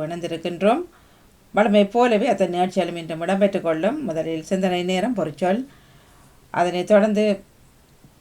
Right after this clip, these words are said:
கேள்விச்சரம் தொகுப்போடு சிவதர்சனி அவர்கள், தொடர்ந்து பயணம் பகிர்வும் இன்று இருப்பதாக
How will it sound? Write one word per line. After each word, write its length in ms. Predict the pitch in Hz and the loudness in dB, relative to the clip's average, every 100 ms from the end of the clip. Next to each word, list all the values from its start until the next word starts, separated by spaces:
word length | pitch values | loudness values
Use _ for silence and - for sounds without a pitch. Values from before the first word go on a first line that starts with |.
| _ | _
கேள்விச்சரம் 600 | 208 208 180 202 185 208 | 4 4 4 4 4 4
தொகுப்போடு 300 | 202 160 165 170 | 2 0 -2 -2
சிவதர்சனி 540 | 190 170 175 190 180 175 | 0 2 2 0 0 0
அவர்கள், 380 | 165 175 202 226 | 0 0 0 0
தொடர்ந்து 440 | 202 160 156 160 165 165 165 156 - - - - - | -2 -2 -2 -4 -4 -4 -6 -14 -20 -20 -20 -20 -6
பயணம் 340 | 254 262 359 269 | -2 0 0 2
பகிர்வும் 380 | 202 202 190 175 | 2 2 0 -4
இன்று 180 | 180 165 | -4 -6
இருப்பதாக 720 | 170 - 160 165 170 208 202 | -6 -6 -6 -6 -6 -6 -6